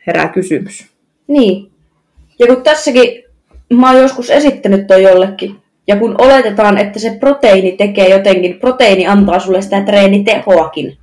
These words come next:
Speaker 1: Höpö, höpö.
Speaker 2: Kun ei, se, se ei missään nimessä oo sen proteiinin tehtävä.
Speaker 1: Ei. Se on siellä rakennusaineena, jos puhutaan
Speaker 2: Kyllä.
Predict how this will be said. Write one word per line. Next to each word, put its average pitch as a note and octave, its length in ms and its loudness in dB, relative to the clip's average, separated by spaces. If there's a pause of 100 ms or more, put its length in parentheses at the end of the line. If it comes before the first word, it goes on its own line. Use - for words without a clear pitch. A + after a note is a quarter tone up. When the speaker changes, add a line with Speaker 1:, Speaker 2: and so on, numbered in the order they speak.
Speaker 1:
Höpö, F3+ 400 -2
höpö. D3+ 340 -8 (1120)
Speaker 2:
Kun A#3+ 180 0
ei, A#3+ 320 4
se, B3 360 0
se - 140 0
ei C#4 140 2
missään C4+ 360 2
nimessä A#3 400 0
oo G#3+ 80 0
sen G#3 200 -4
proteiinin A#3 520 0
tehtävä. - 540 -4 (340)
Speaker 1:
Ei. E3 540 2 (280)
Se G3+ 100 -4
on G3 100 2
siellä F#3+ 180 2
rakennusaineena, D3 920 0
jos - 140 -4
puhutaan D3 380 -4
Speaker 2:
Kyllä. - 80 -12